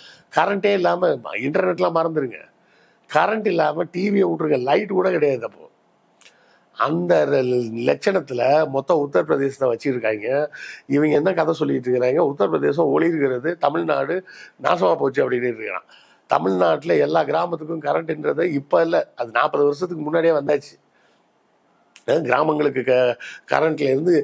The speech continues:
கரண்ட்டை விடுங்க, நீ டி வி இல்லைன்னுலாம் கவலைப்படாத, கவர்மெண்ட்ல இருந்தே டி வி தரேன், நீ டி வி வச்சு பாத்துக்கோன்னு சொல்லியே பல வருஷமாச்சு இல்லையா? அப்போ யோசிச்சு பாருங்க, ஐந்து பேர் கொண்ட குடும்பம் அது.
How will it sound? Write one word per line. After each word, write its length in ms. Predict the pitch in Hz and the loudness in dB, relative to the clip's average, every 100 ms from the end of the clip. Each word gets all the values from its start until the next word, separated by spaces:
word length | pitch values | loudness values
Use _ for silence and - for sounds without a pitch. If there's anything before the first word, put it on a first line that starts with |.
| - - | -2 -8
கரண்ட்டை 380 | - 147 196 185 | 0 0 2 0
விடுங்க, 300 | 165 165 151 104 - _ _ _ _ _ - | 2 2 0 -2 -12 _ _ _ _ _ -8
நீ 120 | 123 120 | -4 -2
டி 180 | - 190 | 0 0
வி 120 | 185 | 2
இல்லைன்னுலாம் 440 | 160 156 160 156 | 2 2 0 2
கவலைப்படாத, 460 | 151 160 147 143 165 151 | 2 2 0 0 2 0
கவர்மெண்ட்ல 420 | 127 156 165 156 | 2 0 0 0
இருந்தே 180 | 156 160 | 0 0
டி 140 | 143 170 | -2 -2
வி 100 | 151 | 0
தரேன், 240 | 143 156 | 0 0
நீ 120 | 143 | -2
டி 140 | 139 160 | -2 0
வி 100 | 160 | 0
வச்சு 200 | 131 135 | -2 -2
பாத்துக்கோன்னு 440 | 147 151 147 143 | -2 2 -2 0
சொல்லியே 240 | 139 156 | 0 0
பல 160 | 165 143 | 2 2
வருஷமாச்சு 540 | 147 139 143 131 - - _ _ _ _ _ _ _ _ _ _ _ _ _ _ - | 2 0 -4 -4 -6 -20 _ _ _ _ _ _ _ _ _ _ _ _ _ _ -6
இல்லையா? 320 | 139 151 143 95 - _ _ _ _ - | 0 2 2 -2 -12 _ _ _ _ -4
அப்போ 220 | 147 165 151 165 135 117 | 2 4 4 2 0 -2
யோசிச்சு 340 | 143 190 190 | 0 0 0
பாருங்க, 300 | 139 135 139 131 | 0 0 0 0
ஐந்து 320 | 139 175 170 160 | 2 0 0 0
பேர் 240 | 175 190 | 2 2
கொண்ட 240 | 160 143 135 | 0 -2 -2
குடும்பம் 440 | 156 160 156 135 | -2 -2 0 -2
அது. 160 | 107 | -6